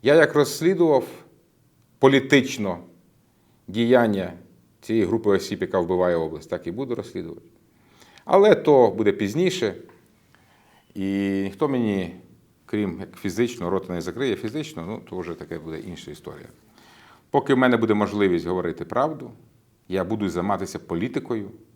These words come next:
в місті, буду займатися політикою в Одеській області, буду займатися політикою в Україні. Так, як я цим займався з мого першого обрання в березні далекого дві тисячі шостого року до Одеської обласної ради.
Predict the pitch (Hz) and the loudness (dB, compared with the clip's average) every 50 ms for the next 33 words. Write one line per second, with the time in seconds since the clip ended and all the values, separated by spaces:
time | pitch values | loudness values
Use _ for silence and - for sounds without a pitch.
0 | _ _ _ _ _ _ - 80 73 73 82 101 127 127 - - - 90 82 85 | _ _ _ _ _ _ -20 -20 -12 -8 -6 -4 -4 -6 -8 -12 -14 -14 -16 -16
1 | - - _ _ _ _ _ _ _ _ - - 107 107 98 90 92 98 98 98 | -20 -20 _ _ _ _ _ _ _ _ -12 -6 -4 -2 -2 0 -2 -2 -4 -4
2 | - 95 - - 90 87 101 - - - - 82 82 85 87 80 - - - 78 | -6 -10 -8 -8 -8 -8 -8 -10 -10 -8 -8 -6 -6 -6 -6 -8 -8 -10 -12 -10
3 | - - 143 170 180 151 - - - 95 87 95 85 82 90 95 117 131 131 117 | -8 -6 -6 -6 -6 -8 -10 -10 -12 -12 -10 -10 -10 -8 -8 -8 -8 -8 -8 -10
4 | - - - - 87 85 107 107 - - - 90 90 87 85 - - _ _ _ | -10 -14 -14 -12 -12 -12 -10 -12 -12 -14 -12 -12 -12 -12 -14 -16 -20 _ _ _
5 | _ _ _ _ - 85 85 - 82 80 78 73 69 - - _ _ _ _ _ | _ _ _ _ -16 -14 -12 -8 -8 -8 -8 -8 -12 -16 -20 _ _ _ _ _
6 | - 120 120 120 117 98 - - 90 82 - - 90 82 80 80 78 87 113 147 | -2 0 0 0 -2 -4 -4 -6 -8 -8 -8 -8 -8 -8 -8 -8 -8 -6 -6 -6
7 | 160 151 - 123 120 - - _ _ _ _ _ _ _ _ _ _ _ _ _ | -6 -8 -12 -14 -16 -16 -20 _ _ _ _ _ _ _ _ _ _ _ _ _
8 | - - - 98 104 110 107 101 80 - - - _ - 117 120 117 101 - - | -16 -10 -4 0 2 2 2 0 -2 -6 -10 -18 _ 2 4 4 4 4 2 -2
9 | - 87 82 - 80 82 80 87 87 95 113 127 139 147 147 139 - - _ _ | -4 -4 -4 -4 -6 -6 -6 -4 -4 -4 -4 -4 -4 -4 -6 -8 -12 -18 _ _
10 | _ _ _ _ _ _ _ _ _ _ _ _ _ 82 78 78 98 113 113 101 | _ _ _ _ _ _ _ _ _ _ _ _ _ -20 -2 2 4 4 4 4
11 | 95 85 87 85 85 80 - - 87 92 104 98 - 85 87 85 - 90 - - | 2 -2 -4 -6 -8 -10 -10 -8 -4 -4 -4 -4 -4 -4 -6 -6 -8 -10 -10 -12
12 | 90 - - 90 - - - 80 78 78 110 139 - - - 101 85 80 95 90 | -10 -6 -6 -6 -6 -6 -6 -6 -4 -2 -2 -2 -4 -4 -8 -12 -8 -6 -8 -8
13 | - 90 85 95 107 110 - - - 92 82 - - 82 82 - - 95 90 85 | -8 -8 -6 -6 -6 -6 -6 -6 -8 -8 -8 -8 -10 -12 -12 -12 -12 -10 -8 -8
14 | 80 76 76 71 71 - | -8 -8 -10 -12 -14 -18